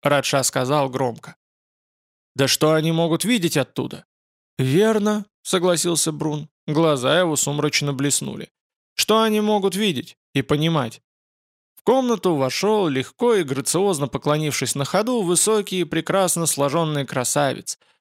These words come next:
улыбающийся, весь в блеске панциря, с золотой пряжкой на узком поясе, загорелый и предупредительный, сразу поймавший взгляд Бруна и выразивший готовность немедленно, да, немедленно бдить.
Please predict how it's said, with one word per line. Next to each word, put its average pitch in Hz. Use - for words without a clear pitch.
улыбающийся, 139
весь 156
в 131
блеске 156
панциря, 143
с 120
золотой 143
пряжкой 185
на 190
узком 185
поясе, 165
загорелый 180
и -
предупредительный, 180
сразу 143
поймавший 131
взгляд 131
Бруна 131
и -
выразивший 147
готовность 147
немедленно, 123
да, 135
немедленно 147
бдить. 160